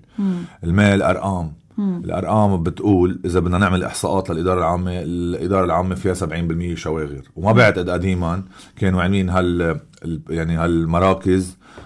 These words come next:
Speaker 2: وهالهرميات الموجودة عن عبس. يعني أكيد إلها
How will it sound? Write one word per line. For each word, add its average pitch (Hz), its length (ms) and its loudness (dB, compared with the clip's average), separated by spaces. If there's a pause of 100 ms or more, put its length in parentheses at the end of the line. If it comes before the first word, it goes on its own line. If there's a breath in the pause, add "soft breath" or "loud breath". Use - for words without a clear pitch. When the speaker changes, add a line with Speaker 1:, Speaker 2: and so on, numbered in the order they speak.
(120)
Speaker 2:
وهالهرميات 92 840 2
الموجودة 87 600 0
عن 80 120 -2
عبس. 82 440 -2
يعني 82 220 -6
أكيد 90 280 -4
إلها 82 380 -2